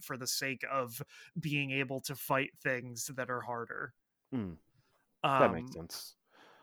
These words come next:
Speaker 1: where
Speaker 2: Which, I
Speaker 1: it's
Speaker 2: mean,
Speaker 1: like,
Speaker 2: I
Speaker 1: they're all
Speaker 2: guess
Speaker 1: th-, most of them are just like, "Oh, you've gotta grind your currency," or, like,
Speaker 2: Mm-hmm.
Speaker 1: "Grind the P V P to get this specific armor," and it's like, I'm not, th-, I don't wanna do that. I'll play an M M O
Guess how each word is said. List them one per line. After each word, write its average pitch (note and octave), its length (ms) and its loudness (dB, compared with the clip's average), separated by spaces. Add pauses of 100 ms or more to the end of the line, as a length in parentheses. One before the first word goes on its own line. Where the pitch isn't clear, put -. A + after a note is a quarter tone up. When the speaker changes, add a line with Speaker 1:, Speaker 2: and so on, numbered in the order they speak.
(720)
Speaker 1:
where E3 100 12
Speaker 2:
Which, F#3 140 12
I G#3 40 12
Speaker 1:
it's G3+ 60 12
Speaker 2:
mean, F#3+ 80 12
Speaker 1:
like, F3+ 80 12
Speaker 2:
I F#3 80 12
Speaker 1:
they're F3+ 240 12
all F3 120 10
Speaker 2:
guess D#3 60 0
Speaker 1:
th-, E3 160 -2
most E3+ 300 4
of D#3 80 2
them E3 120 6
are D#3 60 6
just C#3+ 200 0
like, C#3 120 4
"Oh, F3 60 8
you've F#3 180 6
gotta F#3 220 12
grind D#3+ 440 8
your F#3+ 120 0
currency," E3 680 -2
or, B2+ 100 -6
like, C#3 240 -2 (100)
Speaker 2:
Mm-hmm. C#3 60 -2
Speaker 1:
"Grind E3 280 4
the E3+ 140 4
P F#3+ 220 -2
V F#3+ 120 2
P F#3+ 440 0
to C#3 120 -2
get D3+ 260 2
this E3+ 160 2
specific - 600 -2
armor," E3+ 240 0
and C#3+ 200 -2
it's - 120 -4
like, C#3 160 -4
I'm D3+ 160 -2
not, C3 300 2 (280)
th-, - 180 -6
I C#3 120 2
don't B2 200 -4
wanna B2 220 -6
do B2+ 140 -12
that. C3 80 -6
I'll C3+ 140 0
play C3+ 260 -4
an B2+ 80 -6
M A#2+ 100 -8
M A2+ 160 -8
O A2 200 -10